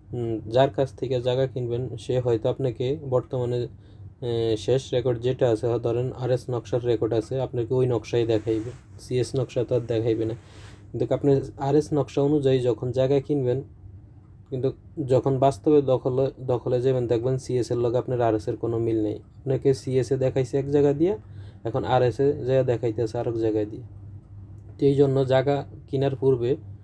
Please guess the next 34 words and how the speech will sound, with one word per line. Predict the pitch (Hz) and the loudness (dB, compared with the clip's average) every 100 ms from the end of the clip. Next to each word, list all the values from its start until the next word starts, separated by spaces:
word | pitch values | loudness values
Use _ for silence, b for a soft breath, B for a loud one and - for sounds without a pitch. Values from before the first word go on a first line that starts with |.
| B B B | B B B
আপনার | 113 123 131 131 | -6 -2 0 -2
সর্বপ্রথম | - 117 131 127 117 131 | -2 0 2 0 -2 -2
কাজ | - 120 | 2 2
হবে | 113 120 | 2 0
প্রিন্টার | 135 127 117 117 | 0 -2 -2 -2
গ্রাফ | 113 123 | -2 -4
করা, | - 113 127 156 | -2 -4 -4 -4
মানে | 113 120 151 - - - - - | -4 -2 -4 -8 -16 -18 -18 -8
সিএস | - 135 127 | 2 4 6
এর | 139 | 6
উপরে | 143 143 151 | 6 6 4
আরএস | 139 120 120 | 2 0 0
এর | 123 135 | -2 -2
ফালাইবেন | 139 127 135 151 | -2 -2 0 -2
অথবা | 127 131 131 | -4 -4 -2
আস-, | 123 - - - | -4 -6 -10 -8
আরএস | 131 131 | -6 -4
এর | 135 135 139 | 0 2 2
উপরে | 147 156 | 2 0
সিএস | 151 127 123 143 | 0 -2 -2 0
এ | |
ফালাইয়া | 135 131 135 143 | 0 2 2 2
দেখবেন | 131 123 - 190 - B B B - | 0 -2 -4 -6 -8 B B B -6
যে | 123 120 | -2 0
দাগ | 113 120 - - | 2 2 0 -10
ঠিক | - 117 | -8 -2
আছে | 131 - | -2 -2
কিনা। | 110 110 - - - - - - - - - | -6 -8 -12 -16 -18 -20 -20 -20 -20 -18 2
তো | 139 | 4
এখানে | 135 147 156 | 6 6 4
দেখেন | 143 147 139 | 4 2 0
আমার | 127 127 | -2 -2
দুইটা | 123 117 135 | -2 0 -2
নকশা, | 117 - - | -2 -6 -6